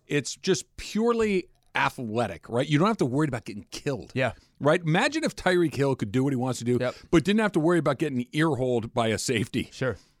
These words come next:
Speaker 1: The, the show
Speaker 2: If you
Speaker 1: that it
Speaker 2: spin just enough, it's harder to get the flag, you know.
Speaker 1: Right.
Speaker 2: Mm-hmm.
Speaker 1: The, just that incredible level of athleticism that a guy like Tyreek Hill could bring to it, I would love to see that. I love that idea.
Speaker 2: So I, I wanna see it, but I, I'm not sure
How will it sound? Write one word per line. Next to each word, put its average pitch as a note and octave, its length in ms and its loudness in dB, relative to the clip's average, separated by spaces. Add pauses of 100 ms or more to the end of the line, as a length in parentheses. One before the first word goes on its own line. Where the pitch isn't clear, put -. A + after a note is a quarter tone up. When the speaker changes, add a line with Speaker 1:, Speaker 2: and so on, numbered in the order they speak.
(100)
Speaker 1:
The, D#3+ 220 4
the C#3+ 180 -2
show G3 460 2
Speaker 2:
If D3 60 2
you B2 80 0
Speaker 1:
that C3+ 120 2
it C3 40 0
Speaker 2:
spin E3 420 2
just D3+ 380 0
enough, C#3+ 400 0
it's A#2+ 140 -8
harder C#3 300 0
to B2 80 -2
get A#2+ 220 -4
the - 60 -12
flag, D3 600 0
you E3 100 4
know. A#3 80 6
Speaker 1:
Right. B3+ 320 4
Speaker 2:
Mm-hmm. A2 180 -4
Speaker 1:
The, F3+ 140 8
just A3 260 0
that G3+ 220 0
incredible G3+ 760 0
level E3 380 2
of C#3 80 0
athleticism C3 680 -2
that A2+ 100 -4
a G#2 60 -4
guy C#3+ 260 0
like C#3+ 240 -2
Tyreek A#2+ 480 -2
Hill B2 340 0
could D#3 220 2
bring E3 300 0
to F#3 180 4
it, G3+ 160 0 (280)
I C3+ 100 4
would C3 180 2
love A#2+ 380 0
to A2+ 100 -6
see A2 160 -6
that. F2+ 100 -4
I G2+ 60 -6
love A#2+ 260 -2
that E2+ 160 -6
idea. C#2+ 300 -14
Speaker 2:
So - 120 -2
I, F#3+ 220 2
I F3 140 -2
wanna C4+ 260 0
see A#3 300 -2
it, C4 200 -2 (120)
but D3+ 240 0
I, F3+ 200 0
I'm D#3+ 280 -4
not F#3+ 240 -4
sure F3+ 500 0